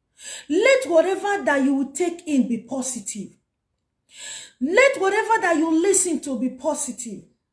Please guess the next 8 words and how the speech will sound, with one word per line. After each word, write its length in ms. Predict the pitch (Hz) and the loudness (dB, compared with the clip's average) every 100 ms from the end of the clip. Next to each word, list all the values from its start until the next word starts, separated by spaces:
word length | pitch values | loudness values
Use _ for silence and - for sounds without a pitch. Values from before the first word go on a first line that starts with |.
| _ _ _ _ _ - - - - | _ _ _ _ _ -20 -18 -16 -8
Let 340 | 311 523 587 403 | 2 4 4 4
whatever 420 | 403 466 466 480 | 2 2 2 2
that 120 | 381 | 2
you 220 | 330 349 - | 2 0 0
think 360 | 440 392 - | 0 0 0
on 280 | 311 262 220 | 4 6 4
be 100 | 254 | 2
positive. 800 | - - 285 - 220 - 208 170 | -4 -2 -2 -2 -8 -12 -14 -16